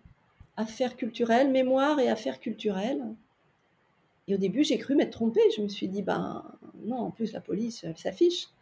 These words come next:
Et au fond, c'était bien là. Et,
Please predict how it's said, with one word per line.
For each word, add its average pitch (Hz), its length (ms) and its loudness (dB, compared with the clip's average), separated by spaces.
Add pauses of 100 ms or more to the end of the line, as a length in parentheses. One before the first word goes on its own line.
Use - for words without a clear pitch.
(1040)
Et 226 120 6
au 220 40 8
fond, 415 160 4
c'était 294 280 0
bien 247 200 2
là. 208 260 0 (680)
Et, 220 800 0